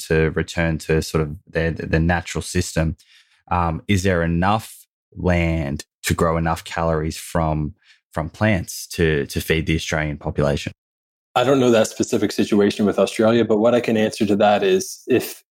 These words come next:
Speaker 2: there's a specific country that doesn't have enough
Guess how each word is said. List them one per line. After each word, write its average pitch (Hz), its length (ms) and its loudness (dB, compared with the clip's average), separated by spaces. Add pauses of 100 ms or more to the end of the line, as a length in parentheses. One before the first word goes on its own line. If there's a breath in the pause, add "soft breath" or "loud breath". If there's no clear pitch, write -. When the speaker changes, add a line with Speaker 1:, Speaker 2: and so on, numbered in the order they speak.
Speaker 2:
there's 113 480 2 (100)
a 113 40 0
specific 139 500 2
country 120 340 2
that 98 140 2
doesn't 104 300 2
have 104 420 2 (800)
enough 104 600 0